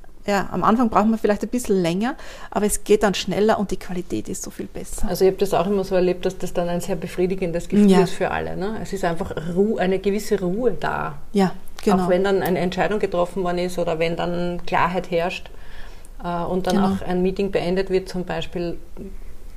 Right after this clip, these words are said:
Speaker 2: dass dann einfach die Leute in einer anderen Qualität rausgehen, als sie reingekommen sind.
Speaker 1: Ja, genau. Und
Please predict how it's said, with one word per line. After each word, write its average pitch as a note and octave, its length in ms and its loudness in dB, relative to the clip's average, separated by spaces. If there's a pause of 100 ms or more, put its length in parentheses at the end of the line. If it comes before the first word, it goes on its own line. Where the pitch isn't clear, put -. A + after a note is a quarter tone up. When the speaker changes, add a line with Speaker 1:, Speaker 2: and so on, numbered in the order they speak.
Speaker 2:
dass F#3 200 -4
dann F#3 200 0
einfach F3+ 320 -4 (260)
die F3+ 40 0
Leute E3+ 260 2
in F3+ 60 2
einer E3+ 160 2
anderen F3 220 -2
Qualität F3 460 0
rausgehen, F3 400 -2
als - 160 -4
sie G3+ 60 0
reingekommen F3 560 -2
sind. E3 300 -6 (460)
Speaker 1:
Ja, F#3+ 300 4
genau. A3+ 440 4
Und A3+ 300 4